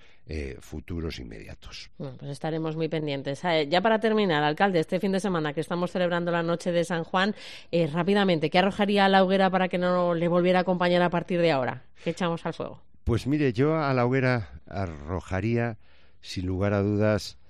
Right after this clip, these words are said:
Speaker 1: eh, los, los malos sentimientos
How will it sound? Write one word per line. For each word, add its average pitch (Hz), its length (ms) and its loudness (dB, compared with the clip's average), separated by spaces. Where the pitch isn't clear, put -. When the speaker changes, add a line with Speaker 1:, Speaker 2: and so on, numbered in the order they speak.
Speaker 1:
eh, 78 360 -8
los, 90 580 -8
los 80 340 -6
malos 120 520 -2
sentimientos 104 920 -4